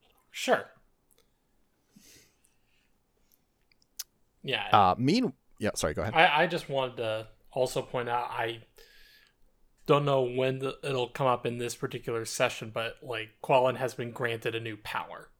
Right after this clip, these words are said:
Speaker 1: as well.
Speaker 2: Yes, yes, that's true. Um, I mean, it, it might not. I don't know. Um, if you wanna, if you wanna just talk about it, I don't mind. But
Speaker 1: Sure. I feel like, I feel like the way this works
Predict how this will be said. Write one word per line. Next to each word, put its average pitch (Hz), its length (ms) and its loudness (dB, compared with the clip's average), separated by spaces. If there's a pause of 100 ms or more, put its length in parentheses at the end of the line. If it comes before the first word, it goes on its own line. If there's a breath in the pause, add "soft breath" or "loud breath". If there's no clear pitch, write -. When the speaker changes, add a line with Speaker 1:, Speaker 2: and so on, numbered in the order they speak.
(380)
Speaker 1:
as 139 160 -12
well. - 480 -12
Speaker 2:
Yes, - 500 4 (100)
yes, 147 280 6
that's - 240 -2
true. 110 340 2 (220)
Um, 107 440 2
I 117 60 2
mean, 131 160 2
it, 147 160 -2
it - 100 2 (420)
might 117 300 4
not. 110 260 4
I 113 80 2
don't 123 140 2
know. 170 220 2 (560 loud breath)
Um, 98 440 6
if 113 100 -2
you 127 80 4
wanna, 127 280 6
if 110 120 -4
you 117 80 2
wanna 151 180 6
just 87 140 -4
talk 110 220 8
about 82 180 -4
it, 71 80 -6
I 76 60 0
don't 82 140 -4
mind. - 320 -8
But - 160 -12
Speaker 1:
Sure. 220 360 2
I 151 100 0
feel 254 260 0
like, 175 500 2 (340)
I 170 80 0
feel 220 160 4
like 226 140 4
the 208 80 2
way 165 200 4
this 156 240 0
works 131 560 0